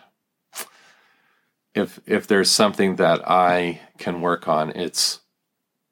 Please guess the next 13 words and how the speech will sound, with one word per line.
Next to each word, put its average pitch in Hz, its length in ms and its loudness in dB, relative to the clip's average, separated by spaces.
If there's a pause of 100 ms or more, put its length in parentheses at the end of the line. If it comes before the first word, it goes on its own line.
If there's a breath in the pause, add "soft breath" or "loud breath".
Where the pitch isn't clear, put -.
(340)
un-overwhelming 113 1500 2
people, 117 680 0 (120)
um, 90 380 2
in 101 160 -4
my 92 140 2
presentations. 85 920 -2 (880 loud breath)
It's, - 400 -2 (160)
it's - 380 2 (320)
the 104 140 0
need 110 460 2
to 110 100 0
be 92 240 -2
succinct - 920 0